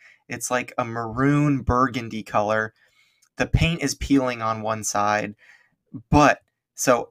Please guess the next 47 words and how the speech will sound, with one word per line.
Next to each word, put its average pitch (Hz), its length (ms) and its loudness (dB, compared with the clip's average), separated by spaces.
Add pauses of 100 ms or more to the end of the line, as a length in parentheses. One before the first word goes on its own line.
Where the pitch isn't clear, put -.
you 123 120 -10
know, 120 160 -2
on 123 100 -2
the 120 120 -2
outside, 131 520 2
it 110 120 -8
looks 113 240 -8
like 107 180 -8 (380)
trash 113 360 2
for 110 120 -10
the 107 60 -8
most 107 240 -10
part, 110 300 -2
but 123 360 4
it's - 160 -6
only 139 200 -2
got 117 200 4
fifty-five 139 580 -2
thousand 120 380 -2
original 113 420 -6
miles, 107 600 -2 (500)
and 117 480 -6 (500)
it's 135 180 0
got 123 180 2
a 120 60 -2
great 117 300 0
engine. 117 460 -2
And 120 120 -10
I 117 60 -4
know 143 140 4
if 143 80 0
I 139 80 4
take 139 200 -4
care 139 160 -2
of 131 60 0
that 123 140 -4
car, 123 240 2
it'll 120 160 -2
last 120 280 -2
me 113 100 -12
two 127 180 -8
hundred 117 280 -6
fifty, 117 280 -8
three 117 200 -10
hundred 113 240 -8
thousand 110 300 -2
miles. 107 500 -4